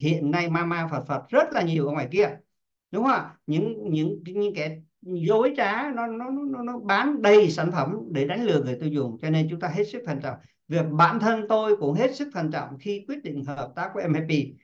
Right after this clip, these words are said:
và tôi tìm hiểu về pháp lý sản phẩm này. Thì đây là sản phẩm đã được chứng nhận của V C A. Thì V C A là cái gì? Là công ty cổ phần chứng nhận V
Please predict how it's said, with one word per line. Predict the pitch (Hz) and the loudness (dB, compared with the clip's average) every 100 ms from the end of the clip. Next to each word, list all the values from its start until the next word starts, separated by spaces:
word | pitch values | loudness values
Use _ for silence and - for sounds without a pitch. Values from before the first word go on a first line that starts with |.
| _ | _
và | 147 151 | -2 0
tôi | 196 | 2
tìm | - 180 147 | 6 6 6
hiểu | 131 151 | 4 2
về | - | 0
pháp | 170 214 | -2 -2
lý | 190 | -2
sản | 208 151 | 0 -2
phẩm | 139 139 | -2 -4
này. | 185 - - _ _ - | -6 -8 -12 _ _ -2
Thì | 180 180 165 160 160 - _ - | 2 4 2 0 -6 -18 _ -2
đây | 277 254 247 247 247 226 | 2 4 2 0 -4 -2
là | 190 156 | -2 -2
sản | 151 147 170 | -2 -6 -4
phẩm | 151 | -2
đã | 147 | 0
được | 143 156 156 | 0 -2 -4
chứng | 233 285 | -6 -2
nhận | 277 156 | -2 -2
của | 165 | -6
V | 185 190 - | -8 -10 -6
C | |
A. | 180 180 160 | -4 -4 -4
Thì | 147 135 | -4 -4
V | 151 190 | -4 -8
C | 208 | -4
A | |
là | 180 151 | -2 -2
cái | 185 202 | -2 -2
gì? | 147 - - | -2 -4 -10
Là | - 131 | -10 -4
công | 208 220 214 | -2 -2 0
ty | 220 220 | 0 2
cổ | 160 160 | 2 2
phần | 185 147 | 4 4
chứng | 170 254 | 4 2
nhận | 247 | 2
V | 175 | 0